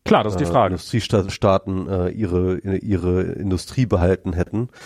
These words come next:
Speaker 2: Ich glaube, das, das ist auch schon wieder, das wäre auch schon wieder nicht gegangen.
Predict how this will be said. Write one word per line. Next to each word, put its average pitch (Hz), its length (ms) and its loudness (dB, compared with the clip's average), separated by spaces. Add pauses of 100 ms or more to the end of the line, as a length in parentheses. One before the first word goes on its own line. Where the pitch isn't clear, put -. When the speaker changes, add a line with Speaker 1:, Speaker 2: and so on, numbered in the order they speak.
(160)
Speaker 2:
Ich - 80 -18
glaube, 92 280 0
das, - 220 -4
das 95 160 -2
ist - 140 -6
auch - 220 -2
schon 87 280 -4
wieder, 87 280 -2
das - 260 -14
wäre 87 180 -2
auch - 100 -4
schon 82 220 -10
wieder 80 140 -6
nicht 85 160 -12
gegangen. 85 280 -10